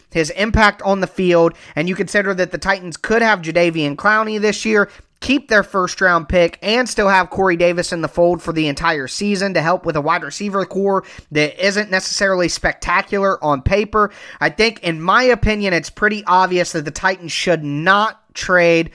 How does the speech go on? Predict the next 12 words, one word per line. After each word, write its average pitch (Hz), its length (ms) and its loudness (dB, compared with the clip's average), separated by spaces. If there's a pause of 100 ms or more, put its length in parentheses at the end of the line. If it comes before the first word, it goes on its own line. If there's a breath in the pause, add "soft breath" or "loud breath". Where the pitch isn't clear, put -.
(260 loud breath)
for 170 180 -2
Jamal 151 480 0
Adams. 123 480 -6
Now, 165 200 0 (300 loud breath)
if 165 200 -4
the 160 80 -4
qualifiers 220 800 0
that 165 140 -2
I've 175 180 2
put 190 180 0
in 170 80 -12
place, 190 460 0